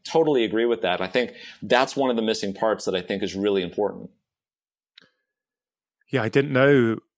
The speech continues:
Speaker 2: all of that about seven-day cycles. That's, that's super interesting. I certainly didn't know that the French, in the French Revolution, they try to go to ten days. It's, it's really interesting. And, and I guess it speaks to this,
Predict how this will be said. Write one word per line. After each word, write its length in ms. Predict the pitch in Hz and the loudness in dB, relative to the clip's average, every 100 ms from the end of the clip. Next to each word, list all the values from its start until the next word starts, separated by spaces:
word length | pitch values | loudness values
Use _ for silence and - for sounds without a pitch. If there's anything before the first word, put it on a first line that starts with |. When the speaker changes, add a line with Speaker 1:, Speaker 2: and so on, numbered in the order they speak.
| _ | _
Speaker 2:
all 220 | 131 117 | -2 0
of 80 | 113 | 2
that 180 | 120 117 | 2 2
about 360 | 110 110 110 - | 2 0 -2 -4
seven-day 380 | 117 110 107 | -6 -2 -2
cycles. 540 | 104 - 120 - 110 92 | -2 -2 -2 -2 -4 -2
That's, 420 | 117 - - - | -2 -4 -8 -6
that's 240 | - - | -6 -6
super 420 | - - 127 - 123 | -6 -2 -2 0 -2
interesting. 500 | 127 127 107 - 104 | -2 -2 -4 -2 -4
I 80 | |
certainly 300 | 104 139 120 | -2 -2 0
didn't 180 | 110 120 | 0 0
know 180 | 117 117 | 2 2
that 120 | 113 | 2
the 60 | 110 | -2
French, 440 | - 117 - - - - - - - | -2 -2 -2 -6 -8 -20 -20 -20 -12
in 80 | 131 | -8
the 40 | 110 | 0
French 320 | 135 - - | 0 0 4
Revolution, 460 | 135 135 151 - | 6 6 4 4
they 80 | 123 | 0
try 180 | 120 135 | 2 4
to 80 | 123 | 4
go 100 | 117 | 4
to 140 | - | 2
ten 320 | - 127 151 | -4 0 2
days. 360 | 135 120 113 101 | 4 4 4 2
It's, 420 | 120 - - - - - - - - _ _ _ - | -2 -2 -8 -8 -12 -20 -20 -20 -20 _ _ _ -8
it's 160 | 147 208 | -4 0
really 180 | 214 | 4
interesting. 400 | 185 185 151 147 135 | 4 6 4 6 2
And, 80 | |
and 300 | 151 147 156 - | 4 0 0 -4
I 60 | 151 | 0
guess 420 | 185 180 - - - - _ _ | 2 2 -2 -8 -14 -20 _ _
it 140 | - - | -6 -4
speaks 440 | - 170 196 175 | 0 0 0 0
to 120 | 165 | 2
this, 500 | 135 127 - - - | 4 4 2 -6 -8